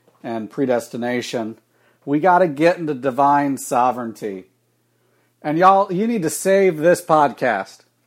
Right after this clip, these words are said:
This is gonna be your primer in under ten minutes on what divine sovereignty is. And this is a question that's gonna come up a lot as you deal with other Christians outside specifically the Reformed faith. And you gotta have an an-, you gotta have an answer. You gotta have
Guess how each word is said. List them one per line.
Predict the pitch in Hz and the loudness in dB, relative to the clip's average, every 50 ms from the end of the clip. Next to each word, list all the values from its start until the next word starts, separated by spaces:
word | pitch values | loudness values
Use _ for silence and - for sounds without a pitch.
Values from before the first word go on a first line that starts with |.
| _ _ - | _ _ -4
This | 190 202 - | -4 -2 -2
is | 277 226 196 | -6 -6 -2
gonna | 247 233 226 214 | -2 -2 0 0
be | 170 190 190 185 | 0 0 -2 0
your | 175 185 185 170 | 0 -2 -4 -4
primer | - - 175 165 160 147 139 131 127 120 143 | -6 -6 -4 0 0 0 0 -2 -4 -6 -6
in | 147 135 147 | -6 -4 -4
under | 160 160 170 | -2 -4 -4
ten | 147 - - - 180 175 175 170 | -6 -8 -10 -6 -6 -4 -4 -2
minutes | 160 160 143 131 131 131 127 - | -4 -4 -4 -4 -6 -8 -10 -12
on | - 143 135 131 131 | -12 -10 -10 -4 -2
what | 147 156 160 151 123 | -2 -2 -2 -4 -8
divine | 143 139 120 143 139 139 135 135 131 | -8 -6 -4 -4 -4 -4 -6 -8 -10
sovereignty | - - 147 127 123 120 113 120 113 101 - 123 113 113 | -8 -8 -6 -4 -4 -6 -6 -10 -12 -10 -10 -8 -6 -6
is. | 107 104 110 117 120 - - - _ _ _ _ _ _ _ _ _ _ _ _ _ _ _ _ _ _ _ _ _ _ _ | -8 -8 -10 -12 -18 -20 -20 -20 _ _ _ _ _ _ _ _ _ _ _ _ _ _ _ _ _ _ _ _ _ _ _
And | _ 156 156 | _ -2 0
this | 185 220 214 | 0 0 0
is | 247 233 | 0 -6
a | 220 | -6
question | 220 220 226 196 - 226 185 | 0 0 0 0 0 -2 -6
that's | 185 160 - | -6 -6 -6
gonna | 208 180 170 | -6 -6 -6
come | - - 175 170 160 | -6 -6 -6 -2 -2
up | 156 151 156 - _ | -2 -2 -2 -4 _
a | 156 147 | -4 -2
lot | 147 147 156 170 185 196 208 208 196 160 156 160 160 - - | -2 -2 -2 0 0 2 2 2 4 2 2 0 -2 -4 -6
as | 175 156 143 123 147 | -4 -4 -4 -4 -8
you | 180 196 190 | -8 -6 -4
deal | 165 170 | -4 -4
with | 165 156 | -2 -2
other | 151 156 156 165 | -4 -4 -4 -6
Christians | - - 156 147 - 151 139 147 | -6 -8 -10 -10 -8 -10 -6 -6
outside | 156 170 175 - 170 156 147 | -6 -6 -6 -6 -8 -8 -8
specifically | - - 151 - - 160 147 151 147 151 | -10 -14 -16 -14 -14 -12 -10 -8 -8 -6
the | 143 | -6
Reformed | 143 143 135 - - - - 285 | -6 -6 -8 -6 -6 -6 -6 -6
faith. | - 180 185 170 - _ _ _ _ - | -4 -6 -6 -6 -8 _ _ _ _ -4
And | 214 | -2
you | 254 277 | 0 0
gotta | 302 269 269 | 2 0 0
have | 269 247 | 0 0
an | 254 247 | -2 -4
an-, | 254 254 262 277 | -4 -4 -6 -2
you | 208 196 233 | -2 -2 0
gotta | 247 247 247 240 220 | 2 2 2 2 2
have | 196 226 233 | 0 0 -2
an | 226 233 | 0 0
answer. | 233 233 226 - - - 165 135 117 | 0 -2 -2 -4 -4 -6 -6 -6 -6
You | 143 170 | -8 -2
gotta | 165 202 202 175 | -2 0 0 2
have | 185 208 208 180 - | 2 0 0 -2 -4